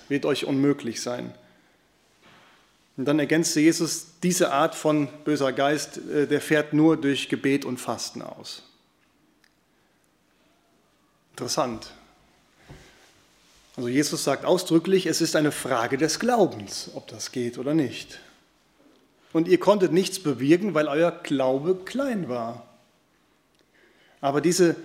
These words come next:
Art böser Geist fährt eben auch nur durch Beten und Fasten aus. Das heißt, Beten und Fasten sind Mittel,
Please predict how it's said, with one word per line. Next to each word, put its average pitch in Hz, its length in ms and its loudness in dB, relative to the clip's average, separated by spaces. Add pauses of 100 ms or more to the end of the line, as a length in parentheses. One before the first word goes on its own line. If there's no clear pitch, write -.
(120)
Art 156 280 0
böser 151 280 4
Geist 147 440 0
fährt 147 260 0
eben 147 380 0
auch 135 160 -2
nur 147 180 2
durch 143 260 -2 (260)
Beten 139 260 2
und 139 120 -2
Fasten - 380 -4
aus. 131 540 -4 (520)
Das - 140 -12
heißt, 135 240 -4 (400)
Beten 165 400 4
und 127 160 -4
Fasten 143 400 -2
sind 139 240 -2
Mittel, 170 500 2